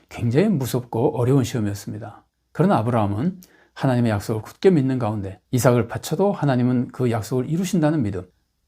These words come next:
이삭을 다시 살리셔서라도 그 약속을 이루신다는 믿음으로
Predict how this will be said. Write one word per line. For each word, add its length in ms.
이삭을 340
다시 300
살리셔서라도 840
그 120
약속을 260
이루신다는 500
믿음으로 560